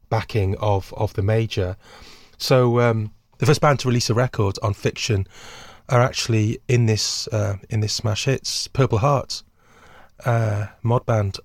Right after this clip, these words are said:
and, um, I think possibly the Cure's resentment at that may have fed into the lyrics to Jumping Someone Else's Train, which is all about the mod <laughs> revival of,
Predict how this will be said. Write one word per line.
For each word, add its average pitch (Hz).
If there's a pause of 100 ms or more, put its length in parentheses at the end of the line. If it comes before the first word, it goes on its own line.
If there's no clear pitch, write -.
(180)
and, 110 (120)
um, 110 (960)
I 123
think -
possibly 113
the -
Cure's 113 (140)
resentment 107
at 107
that - (500)
may 117
have 113
fed 113
into 104
the 117
lyrics - (100)
to 104 (420)
Jumping 117
Someone 107
Else's 107
Train, 117
which 92
is 139
all 113
about 117
the 104
mod 107
<laughs> -
revival 104
of, 101